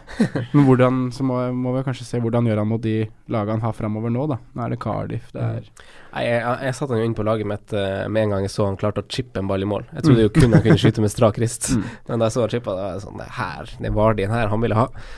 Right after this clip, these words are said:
Speaker 2: Ja, og den runden som var nå, er han jo også veldig
Speaker 1: Ja, han er jo alene med keeperen,
Speaker 2: Ja.
Speaker 1: eh, en gang der, og
Speaker 2: Mm.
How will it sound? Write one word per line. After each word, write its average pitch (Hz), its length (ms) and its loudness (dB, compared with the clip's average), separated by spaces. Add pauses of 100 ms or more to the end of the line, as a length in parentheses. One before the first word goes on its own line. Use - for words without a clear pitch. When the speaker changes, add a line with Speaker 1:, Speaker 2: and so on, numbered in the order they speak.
(100)
Speaker 2:
Ja, 113 140 2 (260)
og 127 100 0
den 123 280 6
runden 113 340 2
som 113 160 -2
var 107 140 2
nå, 110 180 0
er 107 180 0
han 107 140 -2
jo 101 80 -4
også 120 240 -8
veldig 95 300 -4 (580)
Speaker 1:
Ja, 101 140 -2
han 101 100 -2
er 160 80 2
jo 202 80 0
alene 139 300 6
med 117 100 2
keeperen, 110 540 0
Speaker 2:
Ja. 110 100 2
Speaker 1:
eh, 107 280 -2
en 117 100 -6
gang 107 180 -2
der, 107 220 -6
og 135 320 -8 (100)
Speaker 2:
Mm. 107 80 -4